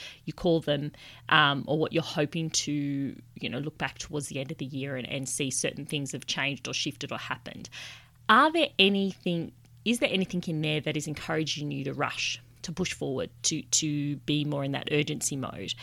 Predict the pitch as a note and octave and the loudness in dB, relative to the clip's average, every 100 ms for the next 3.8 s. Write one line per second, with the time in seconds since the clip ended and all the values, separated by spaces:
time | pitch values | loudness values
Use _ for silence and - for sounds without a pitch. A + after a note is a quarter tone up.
0 | - - - - F3+ F#3 F3+ - - F#3+ | -12 -14 -18 2 4 4 2 -4 -8 -8
1 | - - F#3 F3 F#3+ - G3 F#3 F3 E3+ | -10 0 0 0 -4 -2 2 4 4 4
2 | E3+ D#3+ D#3+ D#3+ F3 - D3+ D#3 E3 D#3+ | 0 -2 -2 2 2 0 -6 -6 -6 -2
3 | D#3 - D3 E3 G#2 A2 A#2 A#2+ | -2 0 0 2 0 -4 -6 -8